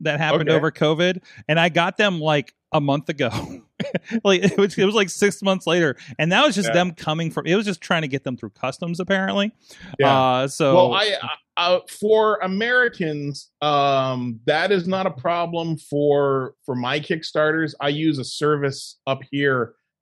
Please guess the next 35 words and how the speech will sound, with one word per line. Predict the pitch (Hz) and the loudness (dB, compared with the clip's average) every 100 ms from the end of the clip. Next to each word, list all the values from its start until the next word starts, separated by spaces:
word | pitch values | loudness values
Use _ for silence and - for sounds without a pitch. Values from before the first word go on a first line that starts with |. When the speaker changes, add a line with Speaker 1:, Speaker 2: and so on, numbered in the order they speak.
| _ | _
Speaker 2:
called, | - 120 117 107 104 | -2 0 0 -2 -4
uh, | 110 107 107 101 98 | -4 -2 -4 -6 -6
I | |
think | 113 | -6
it's | 120 | -6
called | - 113 95 | -6 -8 -6
Chit | - 165 165 | -2 -2 -2
Chats. | 190 170 165 - - _ _ _ | -4 -4 -6 -14 -20 _ _ _
Speaker 1:
Mm-hmm. | 127 123 113 113 - 127 | -12 -8 -10 -12 -14 -6
Speaker 2:
And | 131 131 127 127 113 | -4 -2 -2 -4 -4
basically, | 131 170 170 156 139 131 131 - | -2 -2 -2 -4 -4 -4 -6 -6
uh, | 135 135 131 127 - | -4 -4 -4 -4 -8
they | 117 120 117 | -6 -4 -2
got | 117 117 | -2 -2
an | 113 | -2
off-, | 123 156 - - | -2 -2 -4 -6
they've | 127 | -2
got | 139 | -2
a | 139 | -2
couple | - 202 | -2 -2
of | 170 | -2
offices | 156 147 135 | -4 -6 -12
here | 139 147 | -6 -6
in | 139 | -4
Toronto. | 135 131 131 131 - _ _ _ - | -6 -4 -4 -8 -12 _ _ _ -6
I | 131 | -4
go | 131 120 170 202 | -2 0 2 2
there, | 180 190 202 156 123 147 170 _ _ _ _ _ _ _ _ | 0 -2 -2 -2 -2 -6 -10 _ _ _ _ _ _ _ _
uh, | 147 139 131 | -6 -4 -4
with | 127 131 | -4 -2
all | 165 185 | 0 0
my | 196 | -4
packages. | 170 175 170 165 123 110 127 131 _ _ _ _ - | -6 -6 -6 -8 -8 -8 -8 -12 _ _ _ _ -6
I | 139 143 | 0 0
buy | 135 113 143 160 160 147 139 143 | 0 0 0 0 -2 -2 -2 -6